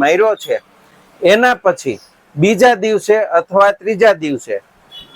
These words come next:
તમારે તુફાન અને થાયોસેલ આ બંને દવા જે તમે અત્યારે જોઈ રહ્યા છો, આ બંને દવા તુફાન અને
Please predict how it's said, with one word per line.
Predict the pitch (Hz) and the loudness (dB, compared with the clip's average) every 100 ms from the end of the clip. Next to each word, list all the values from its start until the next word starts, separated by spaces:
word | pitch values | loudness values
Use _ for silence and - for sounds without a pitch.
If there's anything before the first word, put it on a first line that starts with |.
| - - | -12 -2
તમારે | 170 208 208 190 190 196 - _ | 0 2 0 0 -2 -4 -10 _
તુફાન | 185 190 190 214 220 220 170 | -2 -2 0 2 2 -2 -4
અને | 170 202 | 0 0
થાયોસેલ | 196 170 196 214 190 139 110 - _ _ _ _ _ _ _ | -2 0 0 0 -2 -4 -4 -8 _ _ _ _ _ _ _
આ | 160 202 | 2 2
બંને | 180 214 233 226 180 | 2 0 0 0 0
દવા | 165 160 233 _ _ - | 0 0 -4 _ _ 0
જે | 175 | 0
તમે | 180 180 190 | 2 0 -2
અત્યારે | 185 202 202 160 | 0 0 -2 0
જોઈ | 190 202 | 0 0
રહ્યા | 202 175 165 | 0 -2 -2
છો, | 170 208 - _ _ | -2 -2 -6 _ _
આ | 147 180 | 0 0
બંને | 165 180 220 214 | 2 2 2 0
દવા | 180 175 143 | 0 0 -2
તુફાન | - 170 - 196 202 | -6 -8 0 0 2
અને | 175 170 | -2 -2